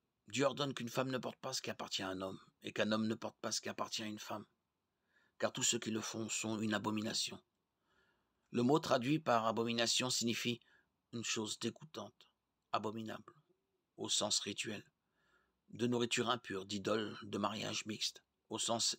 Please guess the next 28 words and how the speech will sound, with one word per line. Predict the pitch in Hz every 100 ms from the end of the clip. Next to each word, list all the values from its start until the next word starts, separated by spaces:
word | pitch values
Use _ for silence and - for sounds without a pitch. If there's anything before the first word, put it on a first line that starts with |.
| -
éthique | 113 - 113 -
de |
la | 98
méchanceté. | 101 - 110 - - 127 _ _ _ _ _ _ _ - -
Par | - 120
conséquent, | 147 170 175
il | 156
ne |
s'agit | 131 143 113
pas | -
simplement | 143 120 104 120
de | 104 117
Dieu | 101 117
qui | 117
aborde | 110 104 98
le | 107
fait | 101 104
qu'une | - 107
femme | - 104 95
pieuse | - 107 -
porte | - - - _ _ _ _ - - - _
un | 113 107
vêtement | 101 - 104 95
d'homme | 107 104
ou | 98
vice-versa. | 98 98 101 - 101 - _ _ _ _ - - -
De | 104
plus, | 120 117 -